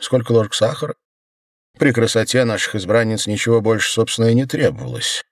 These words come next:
Красота — это само по себе высказывание.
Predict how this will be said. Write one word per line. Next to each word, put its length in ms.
Красота — 520
это 120
само 300
по 140
себе 360
высказывание. 1080